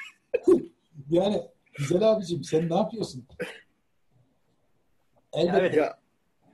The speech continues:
Speaker 2: Bu
Speaker 1: Buyurun.
Speaker 2: aslında bence genel olarak bilimsel, e, çalışmaların,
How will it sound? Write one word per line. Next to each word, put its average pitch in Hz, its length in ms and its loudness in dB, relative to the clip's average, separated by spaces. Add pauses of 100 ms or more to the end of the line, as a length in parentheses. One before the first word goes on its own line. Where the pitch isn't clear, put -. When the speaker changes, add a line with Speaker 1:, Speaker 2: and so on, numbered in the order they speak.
(440)
Speaker 2:
Bu 143 80 -12
Speaker 1:
Buyurun. 226 160 4
Speaker 2:
aslında 202 380 0
bence 202 380 2
genel 165 320 -2
olarak 170 500 -2
bilimsel, 165 920 -2
e, 123 840 -2 (440)
çalışmaların, 139 800 -4